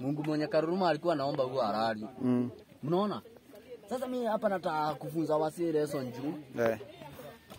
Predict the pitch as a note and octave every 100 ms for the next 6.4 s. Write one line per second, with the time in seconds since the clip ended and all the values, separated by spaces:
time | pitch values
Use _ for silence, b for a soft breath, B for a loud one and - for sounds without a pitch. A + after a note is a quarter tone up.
0 | - G3 G#3+ A3+ G3 A#3 A#3 A#3 F3 F#3+
1 | F3+ F#3 F3+ E3+ E3+ G#3 G#3+ C#3+ C3 D3
2 | B2 E3+ G#3+ G3+ C3+ B2 B2 B2+ A2+ C3+
3 | C3 C3 C#3 B2+ C#3 D#3 G3 G#3 G#3+ G#3
4 | G#3+ A3 G3+ A3 G#3 G3 G3 F#3 F#3 F3+
5 | E3 D#3+ - F#3 D3+ A2+ C3+ A3+ A3+ E3+
6 | F3+ F3 -